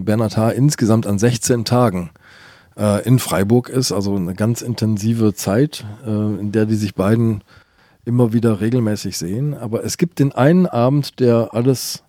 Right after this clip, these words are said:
verändert. Denn du hast jetzt gerade diesen Mechanismus erklärt, diese Telefonkette, die immer das Alibi für diese Treffen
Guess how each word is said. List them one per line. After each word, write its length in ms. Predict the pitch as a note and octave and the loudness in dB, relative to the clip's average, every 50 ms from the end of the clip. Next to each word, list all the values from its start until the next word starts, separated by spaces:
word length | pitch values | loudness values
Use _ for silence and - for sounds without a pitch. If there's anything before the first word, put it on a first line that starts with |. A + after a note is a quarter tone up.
| _ _ _ _ _ | _ _ _ _ _
verändert. 680 | - - C3+ - A#2 A2+ G#2 E2+ C#2+ D2 - - - - | -6 -4 -2 0 2 0 0 0 -4 -8 -10 -10 -4 0
Denn 360 | G#2 G#2 A2 A2 A2 G#2 F2+ - | 0 2 2 0 0 -2 -6 -8
du 140 | G#2 G#2+ G#2 | -8 -4 -2
hast 120 | A#2 A#2+ - | 0 0 0
jetzt 140 | C3 - | 0 0
gerade 280 | - A#2+ A2+ C3 C#3 C3 | 0 0 0 2 2 2
diesen 240 | A#2 B2 A2+ A#2 A2 | 2 2 2 2 0
Mechanismus 560 | G#2+ - G2 F2+ G#2 C3 - E3+ D#3+ - - | 0 0 2 2 2 2 2 2 2 2 0
erklärt, 500 | - C#3+ - - E3+ E3+ F3+ - - - - - - - - - - _ _ - | -2 -6 -4 -2 0 0 0 -2 -4 -10 -18 -20 -20 -20 -20 -20 -20 _ _ -12
diese 160 | B2 G2+ G#2+ - | -10 -8 -8 -6
Telefonkette, 960 | - A#2 A#2 A2 - - C3 C#3+ E3+ F#3 - - - D#3+ - - F#3 F#3+ F3+ _ - | -4 -2 -2 0 2 4 6 6 6 4 2 2 -2 -2 -2 -2 -6 -6 -6 _ -2
die 140 | A2 A2 G2+ | -2 -2 0
immer 220 | - C3 C3 C3+ | 0 2 2 2
das 160 | A#2+ A2+ - - | 2 0 -2 -4
Alibi 580 | - G2+ B2 C3+ C#3 C3 A#2+ G#2 A2+ G#2+ G2+ | -2 2 4 6 8 6 6 6 2 0 -2
für 180 | - - G#2+ G2+ | -2 -2 -4 -2
diese 300 | G2+ G#2+ F#2 F#2+ F#2 - | -2 -2 -4 -4 -6 -8
Treffen 480 | - - E2 - - - - C#3+ D3 | -8 -10 -10 -10 -10 -12 -12 -12 -14